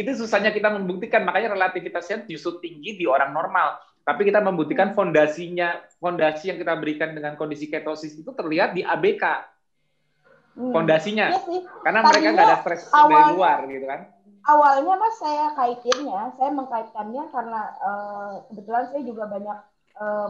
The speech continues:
Speaker 2: berkaitan sama autism ya, anak-anak dengan autism. Itu saya pikir tadinya karena ada masalah di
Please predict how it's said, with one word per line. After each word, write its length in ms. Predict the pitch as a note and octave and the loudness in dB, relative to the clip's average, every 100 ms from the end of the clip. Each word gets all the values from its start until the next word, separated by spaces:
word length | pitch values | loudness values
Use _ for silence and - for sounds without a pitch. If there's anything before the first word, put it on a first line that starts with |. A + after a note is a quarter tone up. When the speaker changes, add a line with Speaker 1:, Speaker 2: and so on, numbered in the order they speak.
| G3 | -8
Speaker 2:
berkaitan 480 | G#3 G3 G3 G#3+ A3+ | -8 -8 -8 -10 -12
sama 480 | G#3+ G3 G3 G3 - | -8 -6 -6 -6 -6
autism 400 | G#3+ G#3 G#3 C4+ | -8 -10 -10 -8
ya, 160 | G#3 G3 - | -6 -6 -6
anak-anak 320 | G#3 F#3+ G3 F#3+ | -6 -6 -8 -10
dengan 240 | G3 F#3+ F3+ | -6 -4 -2
autism. 400 | F#3 F3+ B3+ C#4 - _ _ | -4 -6 -10 -12 -14 _ _
Itu 160 | B3+ G#4 | -6 -6
saya 160 | G4 D#4+ | -6 -8
pikir 320 | C#4 C#4 G4+ | -8 -10 -8
tadinya 400 | D4 C4+ C4 G4+ | -4 -4 -2 0
karena 400 | G4+ D4 C4 - | 2 2 2 -2
ada 240 | - A3 G#3+ | 0 0 -2
masalah 400 | A3 A3+ A3+ | -2 -2 -2
di 80 | G#3 | -2